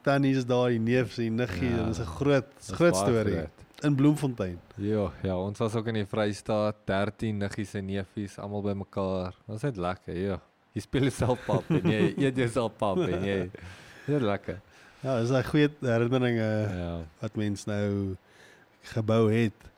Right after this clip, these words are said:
Speaker 1: Maar mens moet nog steeds dit bou.
Speaker 2: Ja. So ons wil 'n bietjie vandag gesels oor Kersfees, wat dit beteken en is nou wat almal aan dink en, ehm,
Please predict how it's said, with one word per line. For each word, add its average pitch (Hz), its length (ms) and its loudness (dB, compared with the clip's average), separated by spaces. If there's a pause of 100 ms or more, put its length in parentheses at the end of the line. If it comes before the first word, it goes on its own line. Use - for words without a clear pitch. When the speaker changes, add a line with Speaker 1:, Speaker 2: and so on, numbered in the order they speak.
(400)
Speaker 1:
Maar 135 140 4
mens 147 420 2 (140)
moet 143 100 2
nog 143 120 2
steeds 160 300 4
dit 120 180 2
bou. 110 280 4 (220)
Speaker 2:
Ja. 95 240 0 (720)
So - 140 -6
ons 143 80 0
wil 156 80 2
'n 156 80 0
bietjie 151 120 0
vandag 127 300 2
gesels 131 400 2
oor 120 100 4
Kersfees, 110 640 2
wat 104 100 2
dit 104 100 -2 (140)
beteken 104 720 0 (520)
en 101 240 -2
is 101 160 -4
nou 104 260 4
wat 101 140 2
almal 107 220 2
aan 101 120 2
dink 104 400 2 (440)
en, 101 360 -2
ehm, 95 500 0